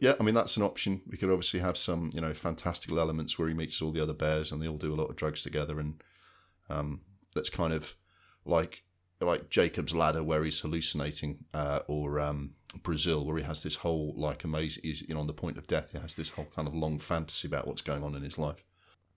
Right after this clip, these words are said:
I think, I think it's a funny story. I, I think, I, I think they're gonna struggle to come up with a ninety-minute film that really does this justice. I think we're going to be disappointed. The idea of a film for Cocaine Bear is I think, better than the reality is gonna turn out.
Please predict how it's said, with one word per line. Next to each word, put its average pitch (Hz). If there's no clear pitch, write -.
I -
think, 151
I 113
think 131
it's 123
a 110
funny 123
story. 95
I, 78
I -
think, 90
I, 90
I 104
think 98
they're 92
gonna 87
struggle 87
to 76
come 85
up 76
with 76
a 76
ninety-minute 76
film 67
that 64
really 69
does 76
this 73
justice. 78
I 78
think 87
we're 82
going 76
to -
be 73
disappointed. -
The 92
idea 104
of 85
a 82
film 76
for -
Cocaine 76
Bear 73
is -
I 78
think, 73
better 82
than 76
the 71
reality 73
is 67
gonna 69
turn 67
out. 65